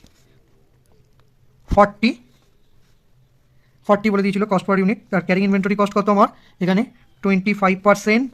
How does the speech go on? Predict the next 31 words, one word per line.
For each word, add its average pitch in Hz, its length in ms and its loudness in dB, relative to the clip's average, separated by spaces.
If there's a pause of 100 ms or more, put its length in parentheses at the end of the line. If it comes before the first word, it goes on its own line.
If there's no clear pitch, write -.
(100)
প্লাস 202 520 4
ফিফটিন 220 320 0
পার্সেন্ট। 180 400 -4 (560)
তাহলে 175 140 -4
ফর্টি 196 600 -2 (500)
into 220 460 0
ফর্টি 208 340 0
পার্সেন্ট, 180 340 -4
তাহলে - 340 -4
আমাদের 185 180 0
কত 190 140 -2
হয়? 254 80 2
সিক্সটি - 380 -2
নয়। 165 80 -4
তাহলে - 1700 -18
বের 196 140 0
করে 214 120 -2
নিলাম। 233 200 2 (120)
এবার 202 120 -2
আমাদের 202 160 0
ফর্মুলায় 202 340 2
ব-, 214 200 0
বসিয়ে 196 240 0
দিই। 247 120 0 (2000)
টু 233 300 4 (640)
এ 214 120 4
আমাদের 220 200 6
কত 214 120 4
আছে 220 140 4
অ্যানুয়াল 214 240 2
ডিমান্ড? 220 320 4